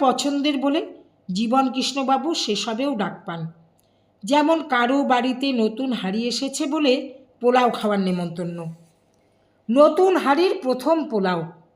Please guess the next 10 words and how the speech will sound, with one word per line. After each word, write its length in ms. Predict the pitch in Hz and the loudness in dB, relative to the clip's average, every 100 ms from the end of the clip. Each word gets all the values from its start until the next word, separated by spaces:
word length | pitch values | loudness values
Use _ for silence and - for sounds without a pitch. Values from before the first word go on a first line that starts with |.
| _ _ _ _ _ - | _ _ _ _ _ 2
কখনো 460 | 302 302 349 370 370 | 4 4 4 4 6
বাড়িতে 460 | 294 294 330 349 | 6 4 4 2
মুরগি 440 | 330 285 302 262 339 | 2 4 2 4 2
চারটে 400 | 330 311 - 339 | 4 0 0 -2
বেশি 360 | 262 269 - | 0 0 -2
ডিম 280 | 285 320 320 | 0 0 0
দিয়েছে 340 | 311 330 330 320 | 0 0 0 -2
বলে 260 | 311 311 | 0 0
ডাক 240 | 294 285 294 | 2 0 0
আসে। 300 | 294 302 | -2 -4